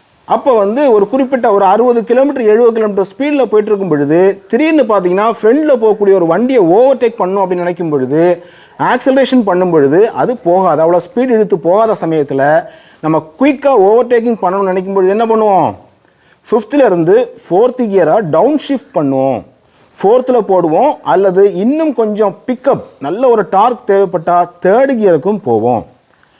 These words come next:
அப்போ கியரை வந்து டவுன் ஷிஃப்ட் பண்ணிட்டு என்ன பண்ணுவோம் அப்படின்னா, அப்படியே ஆக்சலரேஷன் பண்ணும் பொழுது வண்டி வந்து இன்னும் கொஞ்சம் பிக்கப்போட போறதை நம்ம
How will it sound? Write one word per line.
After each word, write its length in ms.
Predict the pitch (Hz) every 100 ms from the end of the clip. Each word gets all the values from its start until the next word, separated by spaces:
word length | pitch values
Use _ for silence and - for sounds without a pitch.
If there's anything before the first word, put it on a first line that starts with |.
| _ _ _ _ _
அப்போ 480 | - 160 175 135 233 196 165
கியரை 260 | 285 302
வந்து 240 | 247 233 170
டவுன் 280 | 170 302 285
ஷிஃப்ட் 160 | 302
பண்ணிட்டு 300 | 240 220 214
என்ன 200 | 196 202
பண்ணுவோம் 320 | 247 202 202 180
அப்படின்னா, 380 | 160 147 180
அப்படியே 340 | 170 156 262 277
ஆக்சலரேஷன் 580 | 185 233 269 269 247 208
பண்ணும் 240 | 185 180
பொழுது 480 | 160 143 143 165 170
வண்டி 280 | 156 240 269
வந்து 240 | 196 190
இன்னும் 260 | 226 330 311
கொஞ்சம் 280 | 262 240 -
பிக்கப்போட 580 | 226 - 269 202 165 -
போறதை 240 | 185 180 196
நம்ம 220 | 196